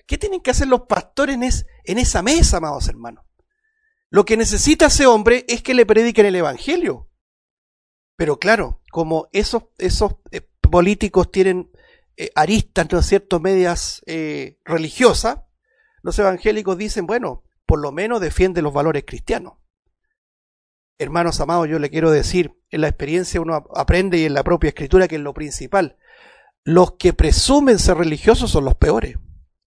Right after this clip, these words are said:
Vaya a predicarle a una de esas personas. Se creen justas, se creen buenas,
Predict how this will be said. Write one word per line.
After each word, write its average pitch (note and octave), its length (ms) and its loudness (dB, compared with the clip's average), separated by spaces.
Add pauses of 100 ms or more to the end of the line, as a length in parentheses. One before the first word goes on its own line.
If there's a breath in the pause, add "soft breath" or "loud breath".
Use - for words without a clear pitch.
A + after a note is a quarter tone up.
(120)
Vaya G#3 220 8
a - 20 -2
predicarle G#3+ 500 6
a G#3 40 6
una F3 120 2
de E3 80 2
esas - 200 0
personas. - 520 -4
Se - 160 0
creen E3 220 -2
justas, A3+ 400 -6
se D#3+ 100 -6
creen D3 300 -2
buenas, G3 500 0